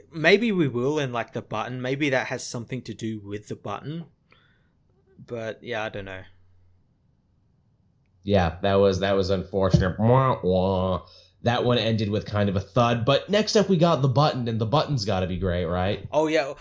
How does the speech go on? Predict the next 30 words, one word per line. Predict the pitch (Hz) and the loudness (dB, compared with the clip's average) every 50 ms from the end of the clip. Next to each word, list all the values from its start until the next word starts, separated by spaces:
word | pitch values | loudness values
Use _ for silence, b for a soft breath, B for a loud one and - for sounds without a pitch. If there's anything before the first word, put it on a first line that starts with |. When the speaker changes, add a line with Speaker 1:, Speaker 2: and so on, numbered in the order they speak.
| B B B | B B B
Speaker 1:
I | 139 156 | -4 -2
know | 165 170 185 | 0 0 0
it's | 196 190 | -2 -2
gonna | - 208 202 | -4 -4 -2
be | 190 190 | -2 -4
good | 147 165 165 | -4 -4 -6
because | 165 170 - 170 147 139 | -8 -10 -10 -10 -10 -10
it's | 131 147 | -8 -8
all | 147 151 | -8 -8
been | 147 160 156 143 | -8 -10 -10 -10
plotted | 139 - - - 143 127 139 127 120 | -14 -12 -8 -6 -6 -4 -4 -6 -6
out | 113 117 131 - - | -6 -6 -8 -8 -8
by | - 123 113 | -8 -8 -8
Geoff | 107 - - 123 117 - _ | -8 -8 -10 -10 -10 -10 _
Johns, | - - 117 104 110 120 127 131 120 - - - | -14 -12 -12 -12 -10 -12 -14 -14 -14 -16 -12 -12
and | 120 117 113 117 107 | -10 -10 -10 -10 -12
Tom | - 131 127 123 120 | -12 -12 -10 -12 -10
King | - 127 120 123 | -10 -12 -10 -10
is | 120 107 | -10 -8
only | 123 120 120 117 117 110 | -8 -10 -8 -10 -12 -14
writing | 104 113 117 107 113 120 117 120 117 | -12 -10 -8 -6 -6 -6 -8 -10 -10
from | - 95 95 | -6 -4 -4
Speaker 2:
Ah. | 87 95 | -2 -2
Speaker 1:
what | 123 123 113 - | -4 -4 -6 -8
Geoff | - - 127 117 - _ | -8 -8 -8 -8 -10 _
Johns | - - 113 107 110 117 113 - | -14 -12 -12 -12 -12 -14 -14 -14
has | 117 104 - | -14 -14 -14
given | - - 110 104 123 123 | -14 -14 -14 -12 -10 -10
him, | 135 147 156 147 | -10 -12 -12 -14
so | 139 - - 117 110 110 107 104 | -14 -12 -10 -8 -8 -8 -8 -10